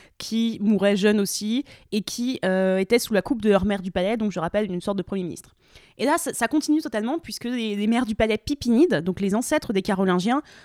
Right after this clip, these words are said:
vont, euh, complètement avoir la royauté sur, sous leur coupe. On va en parler souvent. Donc, euh, tout d'abord Pépin, puis Charles Martel, et puis l'autre Pépin qu'on surnommera, euh, le Bref. Et en fait, ces, ces maires du palais vont devenir tellement puissants et les rois mérovingiens tellement peu puissants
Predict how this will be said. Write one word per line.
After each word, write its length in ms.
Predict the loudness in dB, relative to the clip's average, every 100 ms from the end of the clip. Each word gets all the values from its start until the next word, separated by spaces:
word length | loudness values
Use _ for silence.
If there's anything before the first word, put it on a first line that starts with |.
| -12
vont, 420 | -2 2 2 2
euh, 100 | 0
complètement 640 | -4 -6 -4 -4 -4 -2 0
avoir 300 | 0 2 2
la 100 | 0
royauté 420 | 0 0 0 -2
sur, 260 | -2 -2 -4
sous 180 | -4
leur 120 | -6 0
coupe. 180 | 0
On 60 | 0
va 80 | -4
en 80 | -2
parler 220 | -2 -2
souvent. 340 | -4 -2 0
Donc, 160 | -2 -2
euh, 100 | -4
tout 140 | -2
d'abord 280 | 0 0 0
Pépin, 340 | -2 0 0
puis 240 | 0 -2 -4
Charles 260 | 0 0
Martel, 500 | 0 -2 -2 0 0 -2
et 100 | -6
puis 200 | -4 -2
l'autre 280 | -2 -2 -4
Pépin 360 | -4 -4 -4
qu'on 100 | -6
surnommera, 560 | -8 -4 -4 -2 -2 -2
euh, 140 | -2
le 100 | -4
Bref. 320 | -2 -4 -6 -12 _ -20 -20 -20 -10 0
Et 100 | 2
en 60 |
fait, 140 | 2 2
ces, 140 | 0
ces 160 | 0 2
maires 140 | 2
du 100 | 2
palais 240 | 2 4
vont 120 | 4 2
devenir 280 | 0 -2
tellement 260 | 2 2 2
puissants 520 | 0 0 4 4 2
et 100 | -2
les 120 | -2 0
rois 180 | 2
mérovingiens 640 | 2 2 0 -2 -2 -2 -2
tellement 540 | 0 2 2 0 -4 _ _ _ _
peu 220 | 4 4 4
puissants 460 | -2 -8 -4 -6